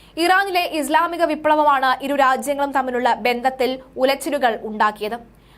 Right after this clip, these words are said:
ആയിരത്തി തൊള്ളായിരത്തി തൊണ്ണൂറുകളിലാണ് ബന്ധം പൂർണ്ണമായും തകർന്നത്.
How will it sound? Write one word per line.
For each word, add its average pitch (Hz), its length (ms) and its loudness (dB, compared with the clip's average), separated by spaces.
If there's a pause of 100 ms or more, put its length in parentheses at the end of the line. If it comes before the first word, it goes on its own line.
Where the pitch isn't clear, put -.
(120)
ആയിരത്തി 247 340 2
തൊള്ളായിരത്തി 285 340 2
തൊണ്ണൂറുകളിലാണ് 285 840 0
ബന്ധം 254 460 0
പൂർണ്ണമായും 269 680 0
തകർന്നത്. 202 360 -8